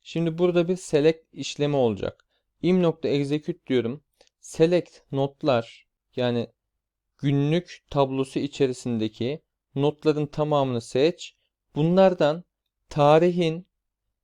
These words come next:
benim spin box üzerinde belirttiğim tarih olan, e, satırı karşıma getir diyorum. Daha doğrusu bu satırı seç. Daha sonra veri isminde bir değişken oluşuyor.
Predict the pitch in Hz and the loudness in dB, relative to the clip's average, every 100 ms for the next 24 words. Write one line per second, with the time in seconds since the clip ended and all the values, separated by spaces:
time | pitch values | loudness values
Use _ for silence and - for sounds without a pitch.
0 | _ _ _ 165 170 165 - - - 185 | _ _ _ 2 2 -2 -6 -20 -4 -2
1 | 175 143 - - 151 139 151 143 139 120 | 2 0 0 -12 -12 -2 0 0 -2 -2
2 | 131 160 _ _ _ 143 156 165 _ 156 | -2 -6 _ _ _ 0 2 -2 _ -2
3 | 143 - 147 151 147 143 - - 151 160 | -2 -4 0 2 2 -2 -6 0 4 4
4 | 135 - _ _ _ _ _ _ 127 127 | 2 -6 _ _ _ _ _ _ -4 -2
5 | 123 - _ - - - - - - 165 | -4 -8 _ -20 -18 -18 -18 -18 2 2
6 | 165 185 156 190 - _ _ _ - 180 | 4 6 6 6 -4 _ _ _ 2 6
7 | 160 165 180 175 156 - 139 117 98 - | 6 4 0 4 2 2 -2 0 -2 -4
8 | _ _ _ 139 139 131 - 135 143 151 | _ _ _ 4 4 2 -8 -6 -2 -2
9 | - - - 135 160 170 - 120 - - | -4 -12 -6 -4 -4 -6 0 0 -2 -20
10 | _ _ _ _ - 170 180 190 165 151 | _ _ _ _ 2 4 4 -2 2 2
11 | 170 180 - 165 156 151 143 139 139 170 | 2 0 -4 -4 -2 -2 2 0 0 -4
12 | 170 139 - 104 117 | -4 -6 -6 -6 -6